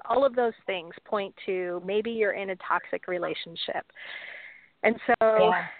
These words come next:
Speaker 1: the self-reflection comes in, you know, the self-awareness. Why do, you know, why am I feeling dirty in this relationship? Well, if you are, there's probably a reason for it. And then having the communication with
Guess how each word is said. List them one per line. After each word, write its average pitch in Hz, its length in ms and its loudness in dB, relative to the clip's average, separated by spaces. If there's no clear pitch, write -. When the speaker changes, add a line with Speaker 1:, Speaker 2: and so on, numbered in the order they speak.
Speaker 1:
the 254 220 0
self-reflection 285 960 2
comes 247 300 -6
in, 202 360 -2
you 208 100 -6
know, 202 80 -4
the 196 160 -4
self-awareness. 208 840 2
Why 208 360 6
do, 233 220 -2
you 226 120 -8
know, 190 100 -4
why 185 220 4
am 233 120 2
I 240 200 4
feeling 233 640 -4
dirty 247 500 6
in 220 100 4
this 226 160 2
relationship? 214 840 0
Well, 262 440 0
if 269 200 0
you 262 160 -2
are, 269 360 6
there's 220 200 0
probably 240 360 2
a 208 60 -2
reason 208 400 -4
for 175 160 2
it. - 80 0
And 233 80 -2
then 233 100 0
having 240 300 0
the 226 80 -8
communication 196 1120 -6
with 202 300 0